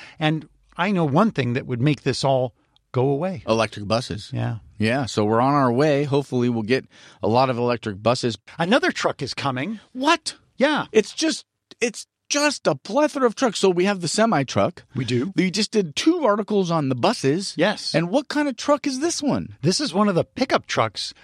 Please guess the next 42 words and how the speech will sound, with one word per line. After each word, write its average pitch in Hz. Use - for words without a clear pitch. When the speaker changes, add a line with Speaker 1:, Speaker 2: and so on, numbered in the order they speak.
Speaker 1:
that 151
was 143
announced 135
in 131
the 107
spring. 120
It's 170
called 170
Workhorse, 120
or 143
that's 202
the 147
company 170
Workhorse. 110
Speaker 2:
Uh-huh. 113
Speaker 1:
The 101
truck 131
itself, 196
I 160
think, -
is -
called 156
the 110
W 196
one. 233
I 160
don't 190
remember, 185
and 147
I'm, 131
I'm 127
making 160
an 151
opportunity 147
for -
all 208
the 208
listeners 143
to -
send 151
us 127
bad 143